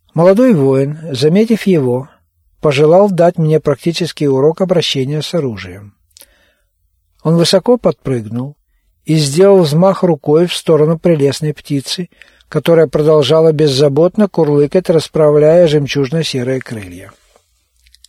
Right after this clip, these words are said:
Лесной голубь едва успел заметить подлетевший к нему со скоростью молнии бумеранг,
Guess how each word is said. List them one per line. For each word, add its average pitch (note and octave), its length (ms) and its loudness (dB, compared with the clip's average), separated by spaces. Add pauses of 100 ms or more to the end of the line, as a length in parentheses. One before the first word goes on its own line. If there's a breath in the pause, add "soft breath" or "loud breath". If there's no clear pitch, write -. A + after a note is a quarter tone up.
Лесной D#3+ 380 -4
голубь G3+ 340 2
едва G3 320 2
успел G3 380 2
заметить F#3+ 520 0
подлетевший E3 680 -2
к - 120 -12
нему E3 340 -2 (460 loud breath)
со - 180 -2
скоростью G#3+ 500 0
молнии F#3 400 2
бумеранг, D#3 680 -2